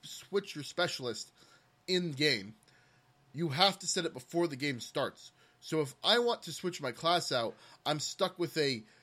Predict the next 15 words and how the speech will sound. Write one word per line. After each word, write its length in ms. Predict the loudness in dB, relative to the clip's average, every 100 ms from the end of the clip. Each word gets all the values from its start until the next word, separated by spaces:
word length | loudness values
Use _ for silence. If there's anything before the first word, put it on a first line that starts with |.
| _
useless 380 | -4 -4 -2 -8
perk, 260 | -2 -2 0
or 260 | 4 6 4
in 80 |
the 60 | 0
case 240 | -2 -2 -2
of 40 |
the 80 | -4
shotgun 300 | 0 -2 -2
class, 160 | -6
if 60 | -6
I 40 |
switch 260 | -10 -12 -8
to 180 | 2 4
it, 140 | 4